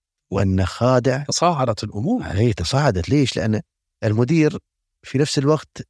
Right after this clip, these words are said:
Speaker 1: لم ي-، يعني ما عرفش كيف. شو يقول له؟ يقول له مثلا، آه،
Speaker 2: أعطيه، أعطيه.
Speaker 1: يعني
Speaker 2: أستاذ عبد الله معك الميكروفون.
Speaker 1: هي.
Speaker 2: أعطيه ماذا يقول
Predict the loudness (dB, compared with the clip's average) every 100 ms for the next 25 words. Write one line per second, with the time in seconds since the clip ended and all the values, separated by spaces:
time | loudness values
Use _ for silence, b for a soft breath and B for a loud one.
0 | _ -12 -2 0 2 0 -4 -2 0 2
1 | 0 2 0 -2 -4 -2 -2 _ _ _
2 | _ _ _ _ _ _ _ -2 0 2
3 | 2 2 2 2 2 2 0 -2 _ _
4 | _ _ -4 -2 -2 -2 -4 -2 0 -2
5 | -2 -12 -8 -2 0 2 2 0 -2 -2
6 | -2 0 0 0 -2 -4 -6 -2 -2 0
7 | -2 -4 -4 -2 2 2 2 0 -4 -4
8 | -6